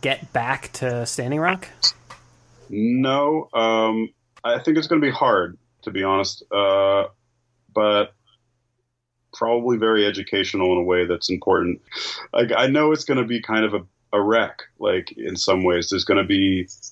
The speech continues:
Speaker 2: things are gonna be in disarray. Uh, there's going to be a lot of inane conversations, and there's gonna be a lot of people trying to amp, solve, push, you know, push big issues in a way that, uh, I'm not sure they know how to push anymore. And I don't even know what leadership are there.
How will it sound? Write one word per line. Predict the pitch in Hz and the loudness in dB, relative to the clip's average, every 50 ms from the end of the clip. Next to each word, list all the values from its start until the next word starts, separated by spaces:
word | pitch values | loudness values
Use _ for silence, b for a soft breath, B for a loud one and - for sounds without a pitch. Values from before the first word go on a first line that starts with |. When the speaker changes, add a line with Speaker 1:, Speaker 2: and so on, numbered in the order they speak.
| - | -2
Speaker 2:
things | - 113 110 107 107 | 0 2 4 4 4
are | 110 | 4
gonna | 110 107 107 | 4 2 2
be | 104 110 107 | 2 2 2
in | 107 107 | 2 2
disarray. | 104 104 - - 110 98 98 95 95 95 95 95 95 92 - | 2 2 2 2 2 2 4 4 4 4 4 2 0 -4 -8
Uh, | - 90 90 90 90 90 | -4 -2 2 2 2 2
there's | 90 92 90 - | 2 0 0 0
going | - 98 95 95 | 0 0 0 0
to | 90 | 0
be | 85 95 92 92 92 90 87 - _ _ _ _ _ _ _ _ _ _ - - | 0 0 0 2 2 0 -2 -4 _ _ _ _ _ _ _ _ _ _ -2 0
a | 101 | 2
lot | 101 104 104 104 | 2 4 4 2
of | 101 92 - - | 2 0 -4 -6
inane | - 104 101 101 98 98 98 101 | -4 -2 0 0 0 0 0 0
conversations, | - 104 95 95 95 92 - - 101 98 95 - 107 98 98 95 92 | 0 0 0 0 0 -2 0 0 0 0 0 0 0 0 0 0 2
and | 95 92 | 2 2
there's | 92 92 87 | 2 2 2
gonna | - 98 95 92 | 2 2 0 0
be | 85 92 90 90 90 90 92 | 0 0 0 0 2 2 2
a | - 95 | 2 2
lot | 92 92 90 | 2 2 2
of | 87 - | 0 0
people | 98 92 92 | -2 -2 -2
trying | - - 92 92 92 | 0 0 2 2 2
to | 92 - | 0 0
amp, | - 85 92 92 - - | 0 0 0 0 0 0
solve, | - - - 98 92 92 92 - _ | 2 2 2 2 2 0 0 -2 _
push, | - - 113 98 - - - - - - | -2 0 0 0 0 -2 -6 -8 -10 -8
you | - - | -4 -2
know, | 95 92 90 90 - - - | 0 0 0 0 -2 -2 0
push | 110 107 - - | 0 0 0 0
big | - 95 95 92 | 0 0 2 2
issues | 95 95 - - 98 92 87 | 0 0 -2 -2 -2 -2 0
in | 95 90 | 0 0
a | 87 | 2
way | 90 90 87 87 90 90 - _ _ _ _ _ _ _ _ _ _ - | 2 2 2 2 2 0 -4 _ _ _ _ _ _ _ _ _ _ 0
that, | 101 98 95 95 - | 2 2 2 2 2
uh, | 101 95 95 95 95 | 2 4 4 4 4
I'm | - 98 104 | 2 2 2
not | 107 107 95 | 2 2 0
sure | - - 101 95 | 0 -2 0 0
they | 92 95 | 2 2
know | 95 95 90 | 2 0 0
how | 90 92 | 2 2
to | 87 87 | 2 0
push | - - 107 101 - - | 0 0 -2 -2 0 -2
anymore. | 90 87 87 87 85 87 85 85 85 - - | -2 -2 0 0 0 0 0 -2 -4 -8 -6
And | - 95 | -2 -2
I | 95 | 0
don't | 95 110 110 110 | 2 2 2 2
even | 113 110 110 | 2 2 2
know | 110 107 | 2 2
what | 101 95 87 | 2 2 0
leadership | 90 95 95 98 92 - - 85 - | 0 -2 -2 -2 -2 -2 -4 -4 -4
are | 87 85 | -4 -4
there. | 82 82 80 80 82 85 | -2 -2 -4 -4 -6 -8